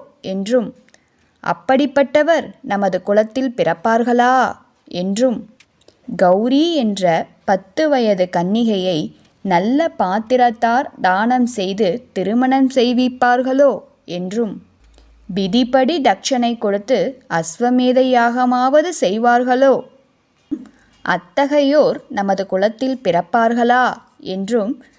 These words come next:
பல விதமாக தமது மனோ விருப்பங்களை காட்டி அவற்றை சிறப்பித்திருக்கிறார்கள்.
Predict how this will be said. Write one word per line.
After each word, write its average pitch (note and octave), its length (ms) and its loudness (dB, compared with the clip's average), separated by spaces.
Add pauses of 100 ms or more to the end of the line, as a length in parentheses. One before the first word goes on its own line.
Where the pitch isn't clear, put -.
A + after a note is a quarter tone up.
(180)
பல A3 360 2
விதமாக A3+ 580 0
தமது G#3+ 360 0
மனோ G#3 400 -2
விருப்பங்களை A#3 840 -2
காட்டி F3+ 720 -4
அவற்றை G3+ 640 -2 (120)
சிறப்பித்திருக்கிறார்கள். F3 1200 -4